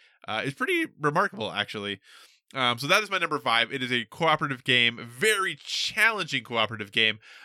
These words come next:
uh, but it puts you in the place of trying to help rescue col-, polar bears. This is a game with a message. They're very much trying to raise awareness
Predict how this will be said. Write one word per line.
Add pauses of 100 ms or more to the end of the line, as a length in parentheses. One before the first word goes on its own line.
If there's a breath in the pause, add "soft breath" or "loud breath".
uh,
but
it
puts
you
in
the
place
of
trying
to
help
rescue
col-,
polar
bears.
This
is
a
game
with
a
message.
They're
very
much
trying
to
raise
awareness